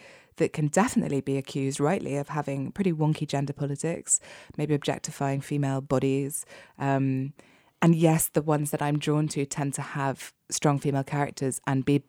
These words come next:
more balanced than old-fashioned examples of the genre, but still, it's complex, right? And when I read them,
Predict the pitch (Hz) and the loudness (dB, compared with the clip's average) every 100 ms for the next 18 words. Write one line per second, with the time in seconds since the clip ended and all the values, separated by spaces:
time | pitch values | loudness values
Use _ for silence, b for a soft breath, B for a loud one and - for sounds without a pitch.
0 | - 170 170 175 139 131 135 127 - - | 6 8 10 8 4 -2 -2 -4 -4 -2
1 | 131 131 127 b b b 160 - 143 147 | -2 -2 -4 b b b 2 2 -2 -2
2 | 139 143 143 143 135 - 147 226 160 156 | -4 -4 -4 -2 -2 0 6 6 6 2
3 | 214 - - 294 156 139 214 - 208 - | -2 0 2 4 6 4 2 0 -2 -2
4 | - 247 - - - - 160 214 - B | 2 2 0 -6 -6 -2 0 2 -2 B
5 | B B B B 180 175 180 180 180 190 | B B B B 6 8 8 8 8 8
6 | 240 226 185 | 8 8 4